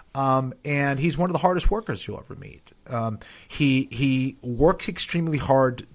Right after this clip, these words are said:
to do what he does, and he thinks extremely hard about what he does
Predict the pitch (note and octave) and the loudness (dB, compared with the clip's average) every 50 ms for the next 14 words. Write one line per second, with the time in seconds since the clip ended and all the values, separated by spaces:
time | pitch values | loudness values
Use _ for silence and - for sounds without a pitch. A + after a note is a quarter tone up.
0 | - - _ - - - B2+ G#2+ A#2 B2 B2+ B2 B2 A#2+ A2 A#2 A#2 G#2+ G#2+ G2+ | -20 -20 _ -8 -4 -2 -2 0 2 2 2 4 2 2 0 0 -2 0 0 0
1 | F#2+ F#2 F#2+ F#2 - - - - - A#2+ A2+ G2+ A2+ A2+ A2+ - - - - E3 | 0 -2 -4 -6 -8 -8 -10 -10 -6 -6 -6 -4 -6 -8 -10 -12 -14 -2 0 0
2 | D#3+ D#3+ D3+ - C3 C3 - - - - A#2+ A#2 A2 G#2 G2 - - G#2+ G2+ G2 | 0 0 -2 -6 -8 -8 -6 -8 -6 -6 -6 -4 -4 -4 -6 -2 0 0 0 0
3 | - G2+ F#2+ G#2+ G2+ F2+ - G#2+ G#2 G#2 G#2 - - G#2+ G#2 F#2 G#2+ G2+ G2 F#2+ | -4 -4 -2 -2 -2 -2 -4 -4 -4 -4 -4 -4 -4 -8 -6 -4 -4 -4 -4 -6
4 | - - | -8 -10